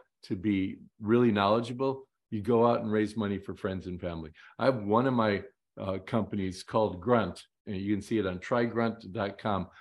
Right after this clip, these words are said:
They're just launching. It's an app. They don't even have any downloads yet.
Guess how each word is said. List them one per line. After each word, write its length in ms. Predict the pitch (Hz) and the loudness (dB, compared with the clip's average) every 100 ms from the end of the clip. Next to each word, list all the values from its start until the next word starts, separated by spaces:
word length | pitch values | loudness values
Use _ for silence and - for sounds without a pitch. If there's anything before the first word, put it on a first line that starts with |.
| _ | _
They're 100 | 131 | -10
just 380 | 113 139 170 170 | -6 -2 -2 0
launching. 500 | 151 135 - 90 80 | 0 0 -2 -8 -8
It's 200 | 110 107 | -10 -2
an 100 | 117 | 0
app. 300 | 127 101 - _ _ - | 2 0 -6 _ _ -6
They 80 | 120 | 0
don't 120 | 160 | 2
even 160 | 170 165 | 2 0
have 140 | 151 | 0
any 180 | 135 98 | 0 -2
downloads 720 | 113 113 135 143 113 98 - | -2 0 0 0 -2 -4 -4
yet. 260 | 101 90 | -2 -2